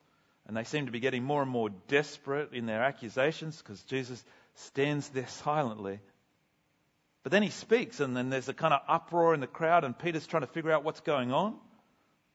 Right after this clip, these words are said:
But suddenly he finds he's got problems of his own, 'cause a servant girl is staring at him. And then the next thing, she's trying to out him as a follower of Jesus. But Peter again manages to pull himself together, hold his nerve.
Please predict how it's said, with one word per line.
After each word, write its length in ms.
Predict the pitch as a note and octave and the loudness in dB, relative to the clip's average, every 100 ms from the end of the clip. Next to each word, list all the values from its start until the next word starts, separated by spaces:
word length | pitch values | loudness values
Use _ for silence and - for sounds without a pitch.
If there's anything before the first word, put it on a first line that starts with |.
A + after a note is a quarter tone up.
| - | -16
But 140 | B2+ | -14
suddenly 400 | - D3+ D#3 C#3+ | -2 0 0 -2
he 120 | C3 | -4
finds 360 | B2 D3 D3 C3+ | -4 -2 -2 -6
he's 100 | B2+ | -8
got 200 | D3 - | -8 -8
problems 400 | - D3+ C#3+ C#3 | -4 -4 -4 -6
of 100 | B2 | -6
his 160 | B2+ D3 | -2 0
own, 260 | F#3+ A2+ - _ _ _ _ _ _ _ _ - | 0 -2 -10 _ _ _ _ _ _ _ _ -14
'cause 160 | C#3+ | -8
a 60 | C#3+ | -8
servant 500 | - G3 B3 G#3+ C#3 | -6 0 0 0 -2
girl 240 | C3 B2 | 0 2
is 140 | B2+ B2 | 0 -4
staring 540 | - G3 D#4 A#3 B2+ | -6 -4 -2 -4 -8
at 120 | G#2 | -8
him. 200 | G2 G2 _ _ _ _ _ _ _ _ _ _ _ - | -10 -14 _ _ _ _ _ _ _ _ _ _ _ -4
And 100 | D#3+ | 0
then 80 | |
the 80 | F3 | 2
next 240 | F#3 G#3+ - | 2 0 -2
thing, 140 | F3 | -6
she's 220 | - E3 | -4 -8
trying 240 | - F3+ F3 | 0 0 0
to 100 | - | 0
out 280 | C#3+ F3+ - | 6 6 6
him 180 | - D#3 | -2 -6
as 120 | D3 | -4
a 60 | D3+ | -4
follower 460 | - F3 E3+ E3 E3 | 2 2 4 4 2
of 100 | C3+ | -2
Jesus. 480 | D3+ E3+ A#2+ - _ _ _ _ _ _ - | -6 -4 -6 -10 _ _ _ _ _ _ -10
But 160 | B2 _ _ | -10 _ _
Peter 240 | C#3+ C#3+ | -2 2
again 320 | C#3+ C3+ D3 C#3+ | 4 4 2 2
manages 480 | C#3 C3 - G#2 | 0 -2 -8 -14
to 160 | - A2+ | -8 -10
pull 220 | - D3+ | -4 -2
himself 300 | C#3+ C3+ C#3+ | -2 0 -2
together, 280 | C3 C#3 B2+ | 0 2 2
hold 300 | A2+ D3 D3 | 6 4 4
his 240 | C3+ A2+ | 0 -6
nerve. 280 | C3+ C#3+ A2+ | -6 -4 -4